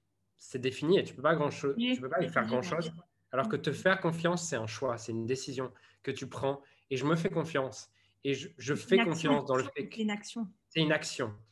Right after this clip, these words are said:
Speaker 2: Mhm.
Speaker 1: Et je me fais confiance et je fais aussi confiance dans quelque chose de plus grand que moi qui est en train de me guider.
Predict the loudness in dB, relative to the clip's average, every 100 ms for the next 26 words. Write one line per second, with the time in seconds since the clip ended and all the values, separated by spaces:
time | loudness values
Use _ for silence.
0 | _ -16 -12 -8 0 2 4 4 4 4
1 | 2 2 0 0 0 0 -2 0 2 2
2 | 2 0 -2 -12 _ -6 -2 2 2 2
3 | 0 2 2 0 0 -4 -2 -2 -2 -2
4 | -6 -8